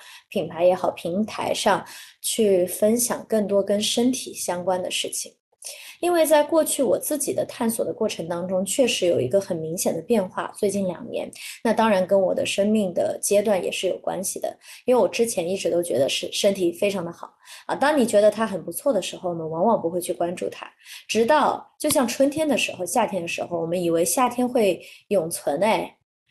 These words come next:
那个热烈会永存啊，但是秋天会来的，冬天也会自然而然的到来。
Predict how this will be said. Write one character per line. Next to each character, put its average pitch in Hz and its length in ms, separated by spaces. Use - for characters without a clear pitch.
那 269 160
个 226 100
热 247 220
烈 196 160
会 190 220
永 170 160
存 - 260
啊， - 80
但 285 160
是 269 340
秋 - 220
天 349 180
会 330 100
来 - 300
的， - 160
冬 302 180
天 302 320
也 160 320
会 233 220
自 247 180
然 165 140
而 - 140
然 - 80
的 170 80
到 175 260
来。 - 240